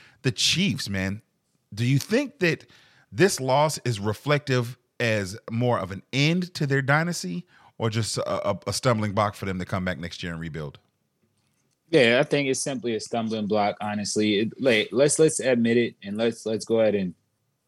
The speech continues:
Speaker 2: put it out there. It's tough to win in the N F L. One thing that we have seen in this postseason,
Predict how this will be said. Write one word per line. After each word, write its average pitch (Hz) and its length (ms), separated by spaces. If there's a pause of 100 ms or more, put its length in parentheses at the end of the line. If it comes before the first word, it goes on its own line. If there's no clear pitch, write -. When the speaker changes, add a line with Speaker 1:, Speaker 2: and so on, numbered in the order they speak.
(140)
Speaker 2:
put 139 120
it 117 80
out 117 220
there. 110 120
It's 104 220
tough 143 380
to 131 120
win 117 460
in 110 140
the 107 140
N 107 100
F 104 160
L. 92 280
One 127 220
thing 123 220
that 113 140
we 110 100
have 113 240
seen 120 180
in 107 80
this 104 160
postseason, 113 760